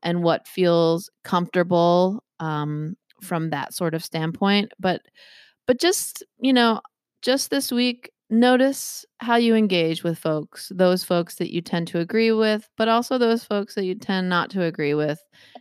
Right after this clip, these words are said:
And is it different? And again, um, thank you so much for taking time out of your day to listen to this podcast. I really hope that I'm able to contribute something into the universe that's positive, um, and to really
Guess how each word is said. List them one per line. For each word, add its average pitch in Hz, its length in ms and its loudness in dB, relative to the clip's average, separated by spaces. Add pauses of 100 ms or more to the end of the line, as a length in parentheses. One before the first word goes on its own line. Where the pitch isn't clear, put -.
(200)
And 165 180 -4
is 165 140 0
it 160 120 -4
different? 147 480 -4 (120)
And 170 140 -2
again, 185 500 0 (960)
um, 165 480 -4
thank 196 200 0
you 220 80 6
so 202 180 2
much 190 280 0
for 185 200 -2
taking 175 340 -4
time 170 240 -4
out 165 120 -2
of 165 120 -6
your 165 120 -4
day 165 440 -2 (480)
to 190 100 -2
listen 190 340 2
to 190 120 0
this 180 180 0
podcast. 175 800 0
I - 60 -2
really 180 400 4
hope 175 340 0 (100)
that 165 340 -2 (400)
I'm 170 140 -6
able 160 280 -2
to - 120 -12
contribute 170 520 -4
something 208 420 0
into 190 220 -2
the 180 120 0
universe 170 560 0
that's - 200 -4
positive, 160 680 0 (540)
um, 160 260 -4
and 160 120 -4
to 175 100 -4
really 165 580 2